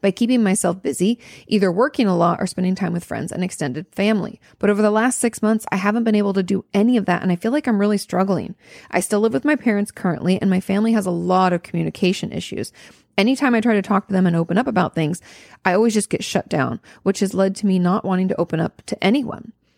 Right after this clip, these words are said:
Lately, I've been experiencing a lot of anxiety issues and panic attacks that can get so bad I can't eat or sleep some days, and I'm just exhausted both mentally and physically." Okay, so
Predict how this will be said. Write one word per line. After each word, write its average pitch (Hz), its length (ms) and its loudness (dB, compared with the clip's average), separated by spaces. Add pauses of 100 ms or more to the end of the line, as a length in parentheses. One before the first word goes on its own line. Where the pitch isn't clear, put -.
(240)
Lately, 320 280 2
I've 302 80 -2
been 247 100 4
experiencing 202 520 -2
a 180 40 0
lot 170 140 2
of 190 80 0
anxiety 180 480 2
issues 180 260 -2
and 165 100 -4
panic 165 300 -6
attacks - 320 -8
that 185 80 -6
can 180 100 -2
get - 140 -4
so 196 340 2
bad 151 360 2
I 175 60 0
can't - 360 -2
eat 180 180 -4
or 180 120 -2
sleep - 340 -2
some 98 220 -8
days, - 280 -8 (300)
and 180 160 0
I'm 175 120 2
just 190 280 -2
exhausted 175 500 -2
both 165 220 0
mentally 202 560 0
and 170 160 -2
physically." - 500 -8 (440)
Okay, 220 260 2
so 233 320 0